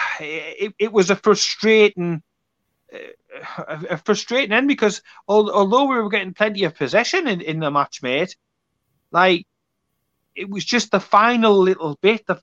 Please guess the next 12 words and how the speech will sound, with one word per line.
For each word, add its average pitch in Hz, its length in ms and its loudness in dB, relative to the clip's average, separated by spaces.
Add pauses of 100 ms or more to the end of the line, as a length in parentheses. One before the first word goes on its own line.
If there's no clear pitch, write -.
final 196 600 2 (400)
piece 196 360 -4 (120)
of, 165 200 -4
of, 156 240 -6 (100)
of, 143 180 -4 (180)
of 147 180 -6
the 147 80 -6
jigsaw, 190 560 0
and 170 100 0
there 165 80 -6
was 165 100 -6
no, 190 560 6